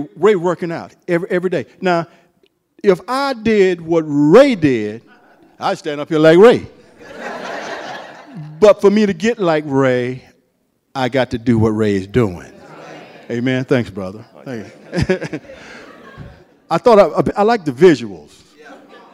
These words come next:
It helps. And that's what God is really doing in us, man. See, he changes us. When he changes us, that means that we're not like what we used to be.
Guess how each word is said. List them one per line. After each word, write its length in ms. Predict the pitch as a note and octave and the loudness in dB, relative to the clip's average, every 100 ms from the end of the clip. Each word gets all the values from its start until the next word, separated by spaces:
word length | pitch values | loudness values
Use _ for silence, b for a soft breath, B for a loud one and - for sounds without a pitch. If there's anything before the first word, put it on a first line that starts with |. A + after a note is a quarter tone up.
| - | -14
It 140 | C#3+ C3 | -4 4
helps. 500 | G3 C#3 - - - - _ b b b _ _ - | 4 4 -4 -18 -20 -20 _ b b b _ _ -2
And 160 | E3 | 0
that's 180 | G3 C#4 | 2 0
what 220 | C4 F#3+ D3 | 0 -2 -2
God 260 | A3+ A3 | 0 2
is 140 | E3+ D#3+ | 0 2
really 220 | G#3 E3+ | 4 4
doing 340 | D#3 F#3+ D#3+ | 4 2 0
in 100 | C3 | -2
us, 180 | A#2+ - | -4 -6
man. 280 | B2 A#2 A#2+ | -6 -6 -2
See, 160 | E3 | 0
he 300 | C#3+ A3+ A#3+ | 2 2 2
changes 640 | A3+ - G#3 G#3 D#3+ C3 G#2+ | 0 0 0 0 0 -2 -2
us. 500 | G2 C2+ - - _ _ b b - | -6 -6 -16 -20 _ _ b b -2
When 160 | D#3 | 2
he 160 | F3+ A3+ | 2 0
changes 460 | - A3 G#3 D#3 | 0 0 0 -2
us, 120 | C#3 C3 | -2 0
that 160 | F3 | -2
means 180 | E3 D3 | 0 0
that 100 | C#3+ | 0
we're 140 | C3+ | 0
not 240 | C3 D3+ D3+ | 2 0 0
like 160 | C#3+ | -4
what 200 | D3 C#3+ | -4 -6
we 120 | C3+ B2 | -2 -2
used 340 | B2 B2+ - | 0 -2 -2
to 80 | A2 | -2
be. 340 | B2 C#3+ D#2 | 0 0 -2